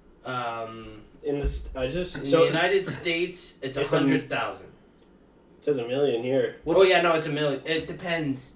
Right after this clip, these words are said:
Speaker 2: In the United States,
Speaker 1: Oh yeah, yeah.
Speaker 2: plat-
Speaker 1: Certified sales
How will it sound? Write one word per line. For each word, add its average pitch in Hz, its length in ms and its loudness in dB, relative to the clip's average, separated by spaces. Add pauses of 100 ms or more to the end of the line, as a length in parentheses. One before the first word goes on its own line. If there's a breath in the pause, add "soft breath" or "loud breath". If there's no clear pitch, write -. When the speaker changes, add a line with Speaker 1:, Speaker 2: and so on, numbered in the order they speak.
Speaker 2:
In 131 100 -6
the 127 60 -2
United 160 280 2
States, 151 320 4
Speaker 1:
Oh 214 60 10
yeah, 196 220 8
yeah. 160 180 4
Speaker 2:
plat- - 100 -6
Speaker 1:
Certified 202 600 2
sales 185 680 -4